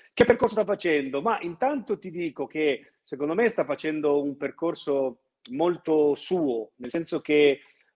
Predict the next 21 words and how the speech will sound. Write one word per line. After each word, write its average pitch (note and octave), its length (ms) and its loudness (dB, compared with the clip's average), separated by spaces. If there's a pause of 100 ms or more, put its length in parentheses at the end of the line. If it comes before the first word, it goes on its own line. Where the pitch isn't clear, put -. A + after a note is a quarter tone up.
Manila F#3+ 300 2
è D3+ 40 4
sempre D#3+ 360 -2
stata C#3 280 0
così. B2+ 280 -6
Quando E3 460 0
è D#3 40 4
arrivata D3+ 400 2
la, C#3 380 2 (360)
la C3 100 -12
chiamata C#3+ 380 -2
di C#3+ 80 -2
Signorini, D3 720 0
io D3 140 2
le C3+ 80 0
ho C3 40 0
detto: B2+ 720 -4
"Vai", C#3+ 420 4
perché B2+ 360 -6
sei B2+ 260 -2
una C#3 520 0